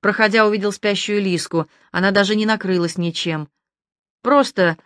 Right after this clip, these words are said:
сунула руки поглубже под мышки, и все. Тут как бы отдельная комнатка была и кровать пошире.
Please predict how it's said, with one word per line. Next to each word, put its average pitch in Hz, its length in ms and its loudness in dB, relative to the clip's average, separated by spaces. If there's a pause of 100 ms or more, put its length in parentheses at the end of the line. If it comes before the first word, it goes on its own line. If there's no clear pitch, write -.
(220)
сунула 262 440 2
руки 196 240 0
поглубже 185 520 -2
под 170 200 -2
мышки, 196 340 -4
и 180 80 -2
все. 151 380 -8 (1500)
Тут 247 180 -2
как 233 180 2
бы 214 120 2
отдельная 202 580 2
комнатка 214 460 -4
была 165 320 0
и 220 180 -6
кровать 196 520 -2
пошире. 151 580 -12